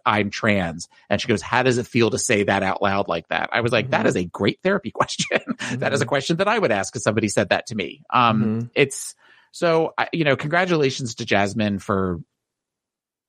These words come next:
Speaker 1: you know, for, for recognizing this and to get to a p-,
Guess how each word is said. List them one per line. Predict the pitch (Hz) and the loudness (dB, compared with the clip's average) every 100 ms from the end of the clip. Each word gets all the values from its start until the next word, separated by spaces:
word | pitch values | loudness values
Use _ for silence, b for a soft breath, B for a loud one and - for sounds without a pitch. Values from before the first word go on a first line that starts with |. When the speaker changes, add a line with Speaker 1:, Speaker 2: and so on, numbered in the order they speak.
| _ 113 | _ -2
Speaker 1:
you | 85 | 0
know, | 82 110 _ 240 | -2 -6 _ -20
for, | - 107 92 - | -6 -2 -2 -4
for | - 113 101 | -4 0 0
recognizing | 101 143 165 123 110 110 104 | 2 0 2 2 2 2 2
this | 104 - | 0 -2
and | - 107 101 98 | -2 0 0 -2
to | - 107 101 98 98 b b b b b b b b _ _ _ - | 0 2 2 2 0 b b b b b b b b _ _ _ -2
get | 147 | 0
to | - | 2
a | |
p-, | 143 | 0